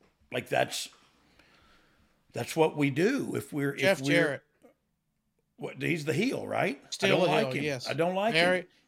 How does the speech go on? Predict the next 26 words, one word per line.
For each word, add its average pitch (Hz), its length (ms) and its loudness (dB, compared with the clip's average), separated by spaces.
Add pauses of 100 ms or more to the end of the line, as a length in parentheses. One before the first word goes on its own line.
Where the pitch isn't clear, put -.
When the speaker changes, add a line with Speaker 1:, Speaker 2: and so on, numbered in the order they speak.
(120)
Speaker 2:
very 165 160 4
Speaker 1:
I 190 40 6
didn't, 190 140 4
Speaker 2:
much 175 200 2
Speaker 1:
I - 60 2
Speaker 2:
still 165 180 2
a - 40 2
Speaker 1:
don't 147 40 0
Speaker 2:
heel. 143 100 -2
Speaker 1:
like 170 240 2
him. 190 160 -2 (120)
He 135 160 -4
comes 170 320 -4
out, 175 140 0
he 151 60 -6
cuts 147 280 -8
a 170 40 -8
good 139 240 -8
promo. 160 640 -2 (140)
He 113 80 -10
thinks 147 340 0
Speaker 2:
Yeah. 156 40 -8
Speaker 1:
he's 135 100 -6
all 156 260 2
that. 156 440 0 (160)
He's 120 260 -6